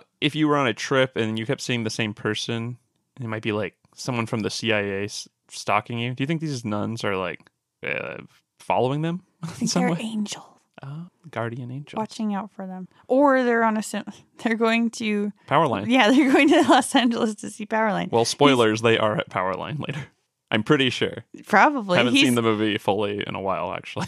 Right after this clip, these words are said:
Speaker 1: <laughs>
Speaker 2: Don't you know he's the biggest rock star on the planet?
Speaker 1: Uh, yeah, I heard that.
Speaker 2: Yeah.
Speaker 1: He's bigger than Jesus. That's what they said.
Speaker 2: Heard it from a nun.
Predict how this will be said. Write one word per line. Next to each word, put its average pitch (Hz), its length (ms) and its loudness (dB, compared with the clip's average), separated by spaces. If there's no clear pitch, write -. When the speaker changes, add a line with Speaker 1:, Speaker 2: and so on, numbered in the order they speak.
Speaker 1:
<laughs> 247 80 -12
Speaker 2:
Don't 330 340 6
you 415 140 4
know 381 140 4
he's 339 280 2
the 311 140 2
biggest 233 460 2
rock 190 240 4
star 240 260 4
on 226 100 4
the 196 120 2
planet? 202 580 0
Speaker 1:
Uh, 135 340 2
yeah, 160 260 0
I 117 100 -4
heard 131 220 -8
that. 117 200 -8
Speaker 2:
Yeah. 233 220 2
Speaker 1:
He's 127 140 -8
bigger 156 220 0
than 120 160 -4
Jesus. 120 500 -6
That's 113 160 -8
what 117 80 -10
they 107 100 -4
said. 117 240 -8
Speaker 2:
Heard 214 240 2
it 208 100 -2
from 226 180 2
a 233 40 2
nun. 233 320 6